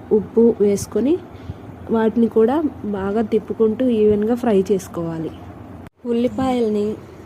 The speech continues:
ఈ విధంగా బాగా ఫ్రై చేసుకున్నాక, ఒక రెండు మూడు నిమిషాల పాటు మూత పెట్టి మగ్గించుకోవాలి. మూత పెట్టి మగ్గించుకున్న తర్వాత, దాంట్లో మన టేస్ట్కి తగ్గట్టు అల్లం వెల్లుల్లి పేస్ట్ని,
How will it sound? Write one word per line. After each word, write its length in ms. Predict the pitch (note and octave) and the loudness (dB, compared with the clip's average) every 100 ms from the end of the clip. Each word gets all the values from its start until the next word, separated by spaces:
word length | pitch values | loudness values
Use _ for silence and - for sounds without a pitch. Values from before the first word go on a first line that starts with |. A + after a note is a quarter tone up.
| - - | -20 -8
ఈ 60 | A3 | -4
విధంగా 520 | G#3 F#3+ G#3+ G#3+ G3 F#3+ - - - - G#3 | 0 0 -2 -4 -4 -8 -12 -20 -20 -12 -6
బాగా 300 | G#3 G#3 B3 | -4 -4 -6
ఫ్రై 240 | - G3+ G#3 | -4 -4 -2
చేసుకున్నాక, 800 | A#3 A3 - G3+ F#3+ F#3 F3 B3+ E4 - - - - - | -4 -6 -8 -6 -6 -6 -8 -8 -8 -10 -18 -18 -12 -8
ఒక 120 | A3 | -4
రెండు 280 | A#3+ A#3+ A#3 | -2 0 0
మూడు 200 | A#3 A#3 | 0 0
నిమిషాల 420 | A3+ G#3+ G#3+ B3 B3 | 0 -2 -2 -4 -4
పాటు 380 | A#3 G3+ G3+ G3+ G#3+ - - - | -4 -6 -6 -8 -8 -14 -20 -6
మూత 200 | A3+ A3 A#3 | -4 -2 -2
పెట్టి 220 | A3 G#3 B3+ | -4 -4 -4
మగ్గించుకోవాలి. 880 | A3 F3 G3+ G3 - F3+ E3+ E3 - - - - - - - | -4 -2 -4 -6 -6 -6 -6 -8 -12 -14 -18 -20 -20 -20 -14
మూత 220 | - A3+ C4 B3+ | -6 -6 -4 -4
పెట్టి 240 | C4 B3+ | -4 -2
మగ్గించుకున్న 680 | A#3+ F#3+ F#3 G#3+ - G3+ G3+ | -4 -4 -4 -4 -4 -6 -4
తర్వాత, 500 | F#3+ F#3 F#3 F#3 A3+ D#4 E4 - - | -4 -4 -4 -6 -6 -6 -8 -16 -12
దాంట్లో 460 | G3 G3+ G#3+ A3+ G#3+ G#3 | -6 -4 -4 -4 -4 -4
మన 240 | - G3+ | -6 -6
టేస్ట్కి 500 | G3 G3+ G#3 - - | -4 -4 -4 -8 -8
తగ్గట్టు 500 | G#3+ F#3+ F#3 F#3 F#3+ F#3+ - - - - | -6 -4 -6 -6 -6 -6 -10 -20 -20 -8
అల్లం 280 | G3 G#3 A3+ A#3 | -2 2 2 0
వెల్లుల్లి 360 | A3+ A3 A3 G#3+ | 0 0 0 0
పేస్ట్ని, 480 | G3+ G3 - G#3+ | -2 -4 -4 -4